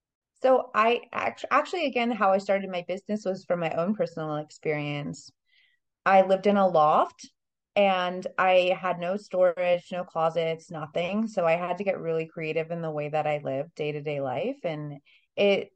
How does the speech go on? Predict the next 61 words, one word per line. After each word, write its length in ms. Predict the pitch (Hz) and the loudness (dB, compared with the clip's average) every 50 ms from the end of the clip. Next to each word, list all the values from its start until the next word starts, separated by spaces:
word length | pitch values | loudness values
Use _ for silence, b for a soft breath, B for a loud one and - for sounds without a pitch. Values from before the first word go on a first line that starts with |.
| _ _ - | _ _ -2
it 300 | 196 202 202 202 _ - | -2 -2 -2 -4 _ -8
gave 200 | 214 220 233 233 | -6 -4 -2 -2
me 240 | 277 339 370 381 - | -2 -2 -4 -8 -8
pause 400 | - 202 180 175 175 175 175 180 | -2 0 2 2 2 2 2 2
and 460 | 180 170 170 170 165 165 165 160 160 - | 2 0 0 -2 -6 -8 -10 -10 -12 -8
to 100 | 185 185 | -8 -6
think 240 | 190 180 175 170 180 | -6 -6 -6 -4 -4
about 320 | 165 165 175 165 156 147 | -2 0 0 0 0 0
what 200 | 151 151 151 151 | 0 -2 -2 0
was 140 | 165 165 165 | -2 -2 -2
important 560 | 165 165 156 - - 143 139 135 131 - - | -4 -8 -8 -8 -6 -6 -6 -6 -8 -10 -12
to 80 | - 160 | -14 -12
me 400 | 156 160 160 160 160 160 - - - | -12 -10 -10 -10 -8 -10 -10 -10 -8
and 240 | 156 151 151 156 151 | -6 -6 -6 -6 -4
what 160 | 147 147 143 | -4 -2 -2
I 80 | 147 | -2
really 300 | 147 147 156 151 151 151 | -2 -2 -4 -4 -4 -6
needed 300 | 156 156 151 151 147 151 | -8 -8 -10 -10 -10 -12
to 80 | 156 156 | -12 -14
keep 380 | - - - 135 139 185 196 - | -14 -10 -8 -6 -6 -6 -4 -6
and, 100 | 165 156 | -6 -6
like, 140 | 147 143 143 | -6 -8 -10
how 280 | - - 202 233 262 247 | -4 2 4 6 8 8
I 80 | 202 | 8
was 220 | 175 170 170 165 - | 6 6 2 -2 -4
gonna 220 | - 160 156 165 | -6 -6 -6 -8
store 320 | 160 - - 160 151 151 151 | -10 -6 -2 2 4 6 6
it 240 | 143 143 147 - | 6 4 2 -2
so 140 | - - 165 | -4 -2 -2
it 120 | 160 156 156 | -2 -2 -4
made 200 | 160 156 156 156 | -6 -8 -6 -6
the 60 | 160 | -6
most 280 | 156 151 151 147 151 | -4 -4 -4 -6 -6
sense. 460 | - 170 170 160 147 151 151 - - - | -6 -4 -4 -4 -4 -6 -10 -14 -16 -14
And 300 | - 160 156 151 151 151 _ _ _ _ _ _ _ _ _ _ _ _ _ _ _ - | -10 -10 -10 -10 -12 -14 _ _ _ _ _ _ _ _ _ _ _ _ _ _ _ 4
it 60 | 202 | 4
was 120 | 208 208 | 4 6
something 220 | - 233 240 247 247 | 4 4 4 4 6
that 140 | 240 220 | 6 6
I 60 | 208 190 | 6 6
recognized 460 | 185 185 196 196 214 202 190 196 190 | 6 6 4 4 0 -2 -2 -2 0
that 180 | 180 175 170 170 | 0 0 0 0
I'm, 200 | 175 170 165 - - | -4 -8 -12 -10 -10
I'm 200 | 175 170 170 165 | -8 -6 -6 -6
actually 360 | 160 151 160 - - 180 170 | -8 -8 -10 -12 -12 -8 -6
really 200 | 170 160 160 160 | -4 -4 -4 -4
good 200 | 156 160 147 147 | -4 -4 -4 -2
at, 300 | 160 165 180 202 196 - | 0 0 0 0 0 0
like, 200 | - 160 160 - | 0 -2 -4 -6
being, 300 | - 160 156 160 160 165 | -8 -8 -8 -6 -6 -6
like, 240 | 160 151 151 151 151 - _ _ _ _ _ _ _ _ _ _ _ _ _ | -6 -8 -8 -10 -12 -16 _ _ _ _ _ _ _ _ _ _ _ _ _
seeing, 320 | - - - 277 285 311 | -12 0 2 2 2 4
like, 220 | 330 311 311 285 294 | 2 0 -2 2 2
the 60 | 277 | 2
bigger 240 | 208 240 202 226 214 | 2 2 0 0 0
picture, 320 | 202 214 208 - - 208 196 | -2 -2 -6 -4 -4 -4 -2
but 140 | 196 196 | 0 0
then 120 | 190 190 180 | 0 0 -2
also 340 | - - 185 190 - 190 180 | 0 0 -2 0 0 -2 -2
going 360 | 180 175 170 170 170 175 165 | 0 -2 -2 -2 -2 -4 -4
back 260 | 165 156 151 156 - | -2 -2 -2 -4 -6